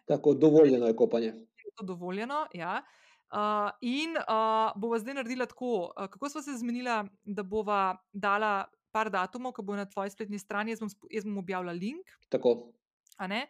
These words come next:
Speaker 2: Si boste zbrale datum, uh, in tiste, ki se boste prek tega linka, oziroma tisti, ki se boste prek tega linka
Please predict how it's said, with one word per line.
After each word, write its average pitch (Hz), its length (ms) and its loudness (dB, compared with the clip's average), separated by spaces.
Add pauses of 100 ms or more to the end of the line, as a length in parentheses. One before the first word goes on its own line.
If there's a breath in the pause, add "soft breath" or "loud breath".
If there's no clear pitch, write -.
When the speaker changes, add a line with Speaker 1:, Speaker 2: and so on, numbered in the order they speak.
(440 soft breath)
Speaker 2:
Si - 180 -12
boste 220 240 -8
zbrale 220 720 2
datum, 196 540 -2 (720)
uh, 214 300 2
in 226 220 -2
tiste, 285 340 -2
ki 254 120 -8
se - 100 -8
boste 220 240 -6
prek 233 240 -8
tega 254 200 -2
linka, 233 340 -4
oziroma 196 240 -6
tisti, 247 320 -8
ki 226 100 -12
se 226 100 -10
boste 208 240 -8
prek 214 220 -8
tega 214 220 -4
linka 208 600 -4